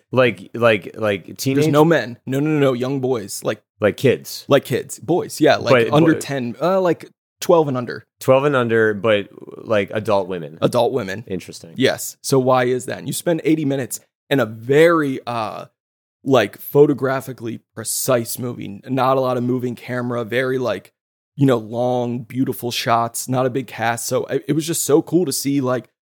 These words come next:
Speaker 2: a woman who's in the No Way world a lot. Like, what is she gonna make? So I really encourage people to watch it. It's called Evolution from two thousand fifteen, not the David Duchovny movie, which I know
Speaker 1: I
Speaker 2: you're
Speaker 1: was gonna,
Speaker 2: thinking
Speaker 1: that
Speaker 2: of.
Speaker 1: was where
Speaker 2: I
Speaker 1: I was
Speaker 2: know.
Speaker 1: going.
Speaker 2: I know you were.
Speaker 1: I love David
Speaker 2: Jesus,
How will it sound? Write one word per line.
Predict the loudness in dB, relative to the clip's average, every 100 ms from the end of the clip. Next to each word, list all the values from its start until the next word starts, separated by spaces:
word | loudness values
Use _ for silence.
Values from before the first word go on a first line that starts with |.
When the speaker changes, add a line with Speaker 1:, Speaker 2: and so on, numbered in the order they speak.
| _ _ _ _
Speaker 2:
a | 0
woman | 0 0 4 4 4
who's | 4 2 -2 -2
in | -2 0 -2 -6 _ _
the | 4 4
No | 6 4
Way | 4 4
world | 4 4 2 -2
a |
lot. | -4 -4 -4
Like, | -8 -4
what | -2 -2
is | -4
she | -6 -6 -4
gonna | -4
make? | -6 -6
So | 0 0
I |
really | 2 0 0
encourage | -4 -6 -6 -6
people | -10 -10
to | -4
watch | -4 -4
it. | -10
It's | -2
called | -2 -2
Evolution | -4 -4 -6 -8 -12
from | -14
two | -8 -8
thousand | -8 -10
fifteen, | -10 -10 -10 -10
not | -6 -6
the | -6
David | -8 -8 -10
Duchovny | -12 -10 -10 -10
movie, | -10 -10
which | -12 -12
I |
know | -4
Speaker 1:
I | 0
Speaker 2:
you're |
Speaker 1:
was | 0
gonna, | 2
Speaker 2:
thinking | 4
Speaker 1:
that | 4
Speaker 2:
of. | 2
Speaker 1:
was | 2
where | 2
Speaker 2:
I |
Speaker 1:
I | 2
was | -2
Speaker 2:
know. |
Speaker 1:
going. | -6 -4 -4
Speaker 2:
I | -4
know | -6 -10
you | -12
were. | -12 -14 -12
Speaker 1:
I | -8
love | -6 -4
David | -4
Speaker 2:
Jesus, | -6